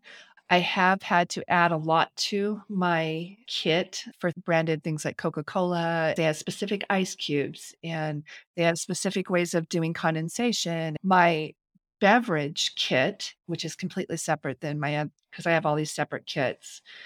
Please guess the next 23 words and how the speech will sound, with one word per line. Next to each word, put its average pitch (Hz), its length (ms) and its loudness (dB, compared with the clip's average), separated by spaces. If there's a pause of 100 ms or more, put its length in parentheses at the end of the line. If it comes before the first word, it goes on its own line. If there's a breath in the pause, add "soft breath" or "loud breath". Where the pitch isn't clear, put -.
(260 loud breath)
but 170 120 2
my 151 140 4
beverage 185 560 2
kit - 320 -6
is 160 280 -2
packed 202 560 -2
now 131 320 -4
with 147 300 -6 (260)
every 240 300 2
shape - 340 -4
ice 156 320 0
you 160 60 -6
can 147 220 -8
think 254 340 0
of, 214 340 2 (400 loud breath)
all 151 140 2
the 151 100 -2
different 147 380 -8
condensations, 190 920 -2
all 143 140 0
the 147 140 -6
tools 233 720 0
that 160 320 -2